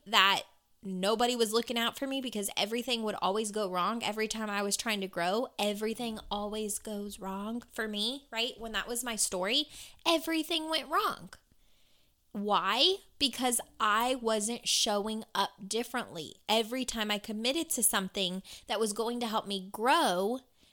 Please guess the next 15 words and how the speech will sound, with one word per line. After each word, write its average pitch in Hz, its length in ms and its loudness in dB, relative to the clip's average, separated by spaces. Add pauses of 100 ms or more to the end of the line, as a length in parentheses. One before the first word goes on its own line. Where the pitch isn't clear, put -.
the 247 80 0
universe 240 600 2
presented 240 680 -2
me 214 160 0
with 208 340 -2
obstacles 220 800 2
and 214 120 -4
circumstances 214 1080 2 (260)
to 254 100 -2
see 254 520 4
if 247 120 -2
I 220 140 2
was 208 160 0
going 208 360 -2
to 226 140 -2